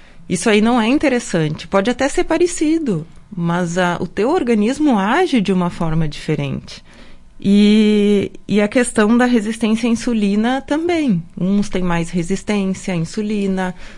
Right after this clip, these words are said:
o, a hemoglobina glicada, tá? Pra suplementação. Ai, eu, eu insisto em falar suplementação. Mas, enfim,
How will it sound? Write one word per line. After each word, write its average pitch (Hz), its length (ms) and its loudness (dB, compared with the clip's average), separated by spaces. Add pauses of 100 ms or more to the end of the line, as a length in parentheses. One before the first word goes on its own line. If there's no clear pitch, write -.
(100)
o, 160 460 0 (300)
a - 40 2
hemoglobina 185 680 4
glicada, 185 800 2 (440)
tá? 160 400 0 (240)
Pra 175 160 0
suplementação. 175 1160 -2 (480)
Ai, 156 340 -4
eu, 160 260 -2
eu 170 160 0
insisto 208 380 -2
em 254 40 0
falar 196 220 0
suplementação. 190 720 -2 (560)
Mas, 180 220 -2
enfim, 220 480 0